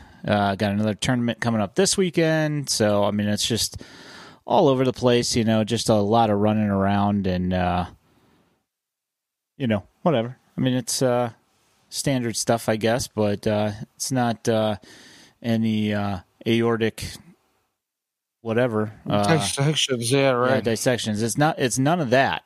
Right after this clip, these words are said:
Speaker 1: So, uh, I'm happy
Speaker 2: Well,
Speaker 1: about
Speaker 2: that's a good
Speaker 1: that.
Speaker 2: thing.
Speaker 1: Yeah. Um,
Speaker 2: I would not wish what I've been going through the last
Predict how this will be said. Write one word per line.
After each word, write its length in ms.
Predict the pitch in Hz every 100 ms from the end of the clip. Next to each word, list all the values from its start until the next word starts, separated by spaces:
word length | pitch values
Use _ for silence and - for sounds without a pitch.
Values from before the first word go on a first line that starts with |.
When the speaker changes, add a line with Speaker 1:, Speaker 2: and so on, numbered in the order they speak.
| -
Speaker 1:
So, 440 | - 117 110 107
uh, 300 | - 107 104 107
I'm 120 | 110
happy 360 | 120 143 135
Speaker 2:
Well, 140 | 117 113
Speaker 1:
about 140 | 147
Speaker 2:
that's 120 | 117
a 40 | 127
good 80 | 175
Speaker 1:
that. 80 |
Speaker 2:
thing. 200 | 113 104 - _ _ -
Speaker 1:
Yeah. 460 | 120 120 107 87 -
Um, 540 | 123 120 117 113 110 101 _ _ 139
Speaker 2:
I 80 |
would 220 | 147 170 170
not 180 | 180
wish 240 | 151 156 -
what 100 | 147
I've 160 | 147
been 120 | 139 135
going 240 | 143 139
through 160 | 120 117
the 80 | 110
last 340 | 110 110